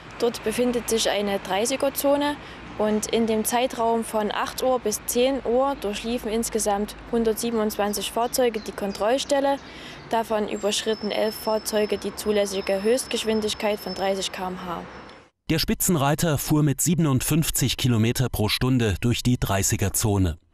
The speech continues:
Speaker 2: Sanktioniert wurden auch Verstöße gegen die Anschnallpflicht und das Handyverbot am Steuer.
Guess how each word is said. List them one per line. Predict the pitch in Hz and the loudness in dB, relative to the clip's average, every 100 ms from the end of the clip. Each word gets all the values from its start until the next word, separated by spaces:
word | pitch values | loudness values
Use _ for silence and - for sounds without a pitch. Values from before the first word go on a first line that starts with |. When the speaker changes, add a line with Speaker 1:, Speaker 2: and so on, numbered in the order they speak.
| - - - - | -20 -20 -20 -6
Speaker 2:
Sanktioniert | - 143 160 - 147 127 165 147 | -2 0 2 2 4 4 4 2
wurden | 135 143 135 | 2 2 2
auch | 98 147 | 2 0
Verstöße | - 139 - 123 131 127 110 | 0 -2 2 2 2 2 2
gegen | 113 104 92 | 2 2 2
die | 98 | 2
Anschnallpflicht | 123 143 147 131 - 123 120 - - - - | 2 2 2 0 0 0 2 -2 -6 -12 -4
und | 123 117 - | 0 0 0
das | 113 | 0
Handyverbot | 113 131 117 - 95 95 90 - | 2 2 2 2 0 0 0 -2
am | - 113 | 0 0
Steuer. | - 107 107 78 | 0 0 0 0